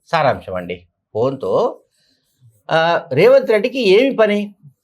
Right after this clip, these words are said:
ఆ, నిజమే, కరెక్ట్, చాలా వ్యాలిడ్ క్వశ్చన్ అడిగాడు ఆయన. ఆ, "రేవంత్ రెడ్డికి ఏం పని?" ఓకే,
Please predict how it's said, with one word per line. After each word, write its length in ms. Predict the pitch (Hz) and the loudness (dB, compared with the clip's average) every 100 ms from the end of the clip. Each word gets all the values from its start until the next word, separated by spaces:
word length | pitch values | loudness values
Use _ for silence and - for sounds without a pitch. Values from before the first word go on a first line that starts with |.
| _ - | _ -8
ఆ, 20 | |
నిజమే, 320 | 226 185 - 247 | -2 0 2 2
కరెక్ట్, 320 | 175 208 - | 0 -4 -10
చాలా 540 | - - 220 214 - - | -12 -4 0 0 -4 -8
వ్యాలిడ్ 540 | 92 104 143 202 190 202 185 180 - - _ - | -4 -2 0 2 2 2 2 0 -2 -14 _ -8
క్వశ్చన్ 280 | 180 214 196 | -4 0 2
అడిగాడు 280 | 165 139 | 4 2
ఆయన. 220 | 107 87 - _ _ _ _ - 127 | 0 -4 -10 _ _ _ _ -12 -6
ఆ, 160 | 151 | -4
"రేవంత్ 360 | 135 180 196 165 | 0 0 0 -2
రెడ్డికి 340 | 156 202 226 | -8 0 2
ఏం 100 | 190 | 2
పని?" 260 | 147 110 90 - _ _ _ _ _ - | 0 -2 -6 -20 _ _ _ _ _ -8
ఓకే, 360 | 143 208 - | -4 -2 -4